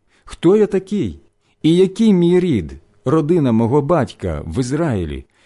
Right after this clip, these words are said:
щоб мені бути царським зятям?» Та як настав час видавати Мерав, дочку Саула, за Давида, її віддано за жінку Адрієлові з Мехоли. Тим часом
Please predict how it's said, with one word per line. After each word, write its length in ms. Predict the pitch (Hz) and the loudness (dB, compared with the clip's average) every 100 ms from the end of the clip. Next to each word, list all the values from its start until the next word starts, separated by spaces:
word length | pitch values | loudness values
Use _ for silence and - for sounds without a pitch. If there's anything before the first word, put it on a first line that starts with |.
| _ | _
щоб 280 | - - 143 | -4 0 4
мені 360 | 151 160 165 | 4 4 2
бути 520 | 180 110 131 - 151 147 | 2 0 -2 -2 -4 -6
царським 600 | - 107 101 - - 127 | -6 -4 -4 -6 -4 -4
зятям?» 520 | 135 156 - 80 65 _ _ _ _ _ _ _ _ _ _ _ _ _ - | -2 -4 -6 -10 -12 _ _ _ _ _ _ _ _ _ _ _ _ _ -4
Та 80 | 104 | 0
як 240 | 147 156 | 2 2
настав 580 | 170 170 - 190 185 139 | 0 -2 -4 -2 -4 -6
час 540 | - 135 92 78 - | -8 -6 -6 -10 -12
видавати 540 | 78 80 95 123 151 104 | -10 -6 -4 -4 -4 -4
Мерав, 520 | 92 123 185 92 67 _ _ - | -2 -2 -2 -4 -10 _ _ -4
дочку 400 | 117 107 - 135 | -4 -2 -4 -6
Саула, 460 | - 139 147 113 | -4 -2 0 -2
за 160 | 87 95 | -2 -6
Давида, 520 | 90 95 196 110 80 69 _ _ _ - | -4 0 0 0 -6 -12 _ _ _ -6
її 400 | 95 143 170 220 | 0 2 2 0
віддано 840 | 135 120 175 160 196 190 185 - | 0 -2 0 0 0 0 -2 -4
за 260 | 139 123 180 | -4 0 0
жінку 560 | 123 113 135 131 143 - | 0 -2 -2 -2 -4 -2
Адрієлові 960 | 135 127 156 170 190 180 160 165 156 | -4 -2 -2 0 0 0 0 -2 -2
з 180 | 98 76 | -6 -8
Мехоли. 640 | 82 127 - 147 98 73 69 _ _ _ _ _ _ _ _ _ _ _ _ | -4 -4 -4 -2 -2 -4 -10 _ _ _ _ _ _ _ _ _ _ _ _
Тим 220 | - 190 196 | -4 -2 0
часом 600 | 185 214 - 98 90 | 0 -2 -2 -4 -4